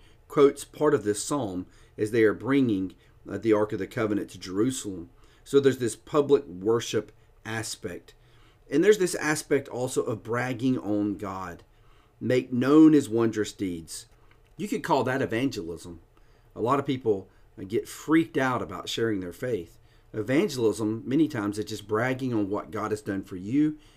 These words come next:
and what he's done for others. So we're being called to tell of his wondrous works, to glory in his holy name, in this idea of rejoicing in the Lord.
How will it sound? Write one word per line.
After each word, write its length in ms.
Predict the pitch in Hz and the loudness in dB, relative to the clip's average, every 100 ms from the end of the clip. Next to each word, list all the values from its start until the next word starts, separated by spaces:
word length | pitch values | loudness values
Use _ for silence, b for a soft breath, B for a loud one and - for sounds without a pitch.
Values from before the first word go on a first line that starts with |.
| b | b
and 140 | 95 98 | -6 -2
what 140 | 110 | 0
he's 140 | 120 | 0
done 200 | - 107 | 0 -2
for 180 | 104 101 | 0 -4
others. 360 | 117 123 87 - | -2 -2 -4 -2
So 140 | 113 | 0
we're 160 | 107 127 | 0 0
being 320 | 120 127 117 B B B | -2 -4 -6 B B B
called 340 | - 147 135 135 | -6 0 0 0
to 120 | 117 | -4
tell 460 | - - 151 151 - | -4 2 4 4 2
of 180 | 127 | -4
his 220 | 123 117 101 | -2 -4 -2
wondrous 520 | 104 110 104 - - | 0 0 -2 -10 -10
works, 540 | 85 95 - - - - b b b b - | -8 -8 -8 -14 -16 -18 b b b b -4
to 100 | 143 | -4
glory 720 | 98 123 143 180 180 151 120 | -2 0 4 6 6 4 4
in 80 | 120 | 0
his 140 | 110 | -2
holy 340 | - 104 98 | -2 -2 -2
name, 340 | 90 90 82 78 _ b b b b b b | -6 -8 -10 -12 _ b b b b b b
in 100 | 123 | 2
this 200 | 139 - | 2 0
idea 340 | 139 127 131 | -2 0 0
of 300 | 113 110 101 - b - | 0 -2 -4 -10 b -8
rejoicing 800 | 113 104 120 123 127 - 117 104 | -6 -6 -2 0 0 0 -2 -2
in 180 | 98 104 | -4 -4
the 60 | |
Lord. 480 | 95 90 98 90 85 | -4 -4 -4 -6 -10